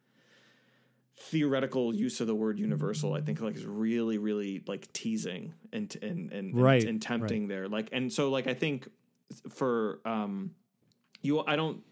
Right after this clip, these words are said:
Speaker 1: think Joan talks about that because she is more concerned with the phrase that is most famous and, and most popular, which is "the woman does not exist." And I, and I
Speaker 2: Yeah.
Speaker 1: think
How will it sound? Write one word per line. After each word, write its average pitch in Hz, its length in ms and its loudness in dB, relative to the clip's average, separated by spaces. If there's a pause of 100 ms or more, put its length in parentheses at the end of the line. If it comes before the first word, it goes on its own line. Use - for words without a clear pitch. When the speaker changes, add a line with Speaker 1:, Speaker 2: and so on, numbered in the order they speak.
Speaker 1:
think 160 240 -2
Joan 160 140 2
talks 143 240 -2
about 143 180 0
that 135 160 2
because 113 220 -4
she 127 160 -4
is 117 320 -2
more 113 500 -2 (380)
concerned 117 800 -2
with 113 460 -4
the 107 460 -2
phrase 113 280 0
that 107 100 0
is 104 220 -2
most 110 260 -2
famous 107 360 0
and, 98 240 -6
and 101 160 -6
most 101 180 -8
popular, 107 400 -4
which 104 180 -4
is 98 100 -4
"the 107 80 -2
woman 104 180 -4
does 95 140 -6
not 101 160 -4
exist." 110 460 -4 (380)
And 113 160 0
I, 110 60 2
and 110 200 0
I 110 40 2
Speaker 2:
Yeah. 110 60 -4
Speaker 1:
think 113 200 -2